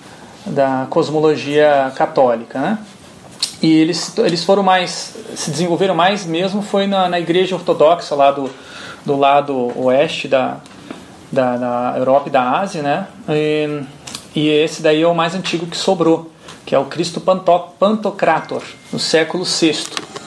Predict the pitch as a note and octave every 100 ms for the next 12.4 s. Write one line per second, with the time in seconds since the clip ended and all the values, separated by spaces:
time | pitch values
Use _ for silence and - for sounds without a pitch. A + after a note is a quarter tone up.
0 | - - - - E3+ E3 D#3 D3+ - -
1 | D#3 D#3+ D#3+ D3+ - - D#3+ E3 E3+ F3+
2 | F3 F#3 F#3+ E3 C#3+ B2+ - - - C3+
3 | - C3+ A#2 - - - - - - -
4 | - - C3 B2 - - D3 B2+ A#2 -
5 | - - - - - - - - - -
6 | - D#3+ E3 F#3 F#3 A#3+ A#3+ A#3+ G#3+ -
7 | A3 A3+ - A3+ G#3 G3+ G#3 F3+ F#3 F#3
8 | D#3+ - F#3 F3+ E3 F3 E3+ D3 E3 F3+
9 | A3+ E3 C3+ - - - - - C#3+ -
10 | C#3+ C3+ F#3 F#3 D#3 D3+ E3+ E3 C#3+ C3+
11 | B2+ B2 - D3+ C#3 D#3 D#3 E3 - E3+
12 | E3+ F3+ G#3 G3